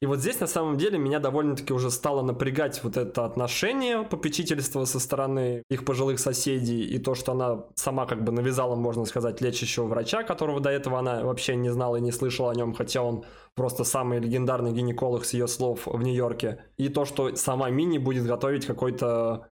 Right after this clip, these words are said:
отвар. На следующий день она впервые пробует то снадобье, которое приготовила ей Мини. Она спрашивает, что там. Она начинает перечислять довольно-таки банальные овощи и травы. В то же время Розмари спрашивает, есть ли там тонисовый корень. Она говорит, да, и он там есть, который вот у неё вонючий на шее висит.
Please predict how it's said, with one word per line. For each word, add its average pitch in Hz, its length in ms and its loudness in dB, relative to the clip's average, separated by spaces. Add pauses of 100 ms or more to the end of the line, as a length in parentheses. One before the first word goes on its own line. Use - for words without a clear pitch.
отвар. 113 360 0 (120)
На 131 100 0
следующий 160 380 0
день 139 180 2
она 127 120 0
впервые 135 380 2
пробует 123 440 0
то 127 100 0
снадобье, 123 480 0
которое 117 320 0
приготовила 117 580 0
ей 113 240 2
Мини. 214 440 0
Она 127 180 0
спрашивает, 120 640 -2
что - 240 -4
там. 202 380 -2
Она 131 160 0
начинает 117 420 -2
перечислять 113 440 -2
довольно-таки 117 540 -2
банальные 113 640 0
овощи 120 560 0
и 110 120 2
травы. 214 640 0
В - 20 -20
то 151 100 2
же 135 120 0
время 135 280 2
Розмари 131 320 2
спрашивает, 123 540 0
есть 127 200 0
ли 113 60 -4
там 120 140 0
тонисовый 123 460 0
корень. 190 320 2
Она 135 120 0
говорит, 123 300 2
да, 196 200 2
и 151 100 2
он 170 220 0
там 208 140 0
есть, 190 440 -2 (120)
который 117 260 0
вот 113 120 -2
у 120 40 2
неё 117 200 2
вонючий 120 340 0
на 113 80 0
шее 113 220 0
висит. 113 320 -2